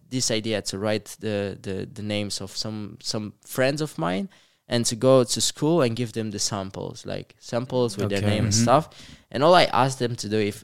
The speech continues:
Speaker 1: is, if you like them, just share it on, on your Instagram. Instagram back in, I know, to s-, two thousand seventeen, two thousand eighteen,
Speaker 3: Yeah.
Speaker 1: it was
Speaker 2: Yeah.
Speaker 1: booming, especially
Speaker 2: Yeah.
Speaker 1: in
Speaker 3: Yeah.
Speaker 1: Romania. And, uh, next, next day after I did that, uh,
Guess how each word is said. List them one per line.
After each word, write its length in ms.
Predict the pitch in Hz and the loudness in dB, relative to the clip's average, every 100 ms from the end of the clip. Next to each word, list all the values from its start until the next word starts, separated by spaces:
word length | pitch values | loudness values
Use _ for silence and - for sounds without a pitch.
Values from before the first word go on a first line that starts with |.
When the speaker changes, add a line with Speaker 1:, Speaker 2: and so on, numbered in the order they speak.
| _ | _
Speaker 1:
is, 380 | 113 98 - - | -8 -6 -6 -6
if 180 | 117 - | -8 -4
you 60 | 135 | 2
like 200 | 202 165 | 2 2
them, 360 | 131 127 131 - _ | -2 -2 -8 -16 _
just 400 | - 117 - - _ | -10 -8 -6 -10 _
share 240 | - 185 185 | -10 -8 -6
it 140 | 165 | -6
on, 280 | 135 117 120 | -6 -6 -8
on 180 | 117 110 | -10 -8
your 80 | 107 | -6
Instagram. 500 | 98 - - 87 95 | -6 -8 -6 -4 -4
Instagram 600 | 64 139 - 107 104 101 | -6 -2 -2 -2 -4 -4
back 240 | 101 104 104 | -4 -6 -8
in, 240 | 95 90 - - _ _ 101 | -10 -12 -18 -20 _ _ -10
I 80 | |
know, 160 | 104 101 - | -8 -8 -8
to 80 | 101 | -6
s-, 140 | - | -6
two 240 | - - 104 | -6 -10 -6
thousand 360 | 101 98 95 | -2 -2 -2
seventeen, 560 | 90 104 98 90 107 101 | -2 -2 -6 -10 -12 -14
two 100 | 107 | -10
thousand 320 | 95 101 98 | -8 -8 -2
eighteen, 320 | 107 104 101 | 2 2 2
Speaker 3:
Yeah. 40 | 101 | -2
Speaker 1:
it 80 | |
was 220 | 104 101 95 | 0 0 -2
Speaker 2:
Yeah. 60 | 120 | -6
Speaker 1:
booming, 360 | 110 107 87 | -6 -6 -8
especially 440 | 87 - 101 98 98 | -12 -6 0 4 6
Speaker 2:
Yeah. 60 | |
Speaker 1:
in 60 | 113 | 6
Speaker 3:
Yeah. 100 | 110 | 6
Speaker 1:
Romania. 420 | 95 92 92 90 - _ _ _ - | 4 -2 -4 -6 -10 _ _ _ -6
And, 400 | 110 110 110 110 | 0 2 2 2
uh, 340 | 110 107 113 - _ _ _ _ _ _ _ | 2 2 -2 -6 _ _ _ _ _ _ _
next, 440 | 151 175 - - | 2 4 2 0
next 260 | 135 160 - | 2 2 4
day 220 | 147 147 | 6 6
after 340 | 165 117 - 117 | 6 2 4 4
I 120 | 117 | 4
did 180 | 131 127 | 2 4
that, 400 | 120 123 - - _ _ | 4 4 0 -20 _ _
uh, 420 | - 104 104 104 | -2 0 0 -4